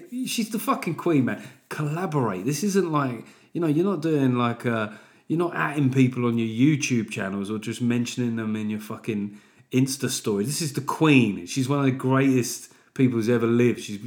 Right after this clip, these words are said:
she's been the monarch for fucking ever. "Yeah, we'll do, we'll do the odd collab with the Queen."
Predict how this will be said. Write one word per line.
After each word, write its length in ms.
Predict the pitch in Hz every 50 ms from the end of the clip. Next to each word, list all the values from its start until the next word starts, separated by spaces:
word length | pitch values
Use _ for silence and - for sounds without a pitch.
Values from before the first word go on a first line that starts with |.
| 120 107
she's 140 | 107 113
been 160 | 107 - 131 127
the 60 | 120
monarch 440 | 120 127 135 139 135 127 120 - -
for 300 | - - 117 113 107 107
fucking 380 | - - 117 113 - 120 120
ever. 400 | 123 123 113 113 120 113 110 - - - - - - - _ _ _ _ _ _ -
"Yeah, 140 | 127 123
we'll 160 | 123 127 160 -
do, 140 | 254 226
we'll 140 | 214 233 262
do 140 | 240 262 233
the 140 | 196 180 175
odd 200 | 160 143 - -
collab 640 | - - 151 135 131 131 131 131 135 - - - - - _ _ _ _ _ _ _ _ _
with 140 | - 131 131
the 60 | 131
Queen." 520 | 131 - 143 143 139 143 151 170 175 -